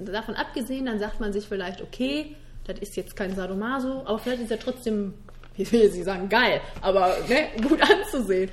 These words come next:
War ja auch nicht. <laughs> Das war ja nicht irgendwie, es war ja völlig auch unrealistisch. Dadurch, dass sie immer nach zwei Minuten da <laughs> völlig in Ekstase war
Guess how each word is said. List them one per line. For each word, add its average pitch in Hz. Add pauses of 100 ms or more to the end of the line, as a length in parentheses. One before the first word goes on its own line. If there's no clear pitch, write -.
(140)
War -
ja 453
auch 587
nicht. 440
<laughs> -
Das -
war 302
ja 381 (100)
nicht 440
irgendwie, 370
es -
war 349
ja 381
völlig 302
auch -
unrealistisch. 254 (380)
Dadurch, 427
dass 247
sie 302
immer 320
nach 320
zwei 247
Minuten 294
da -
<laughs> - (440)
völlig - (100)
in -
Ekstase 339
war 370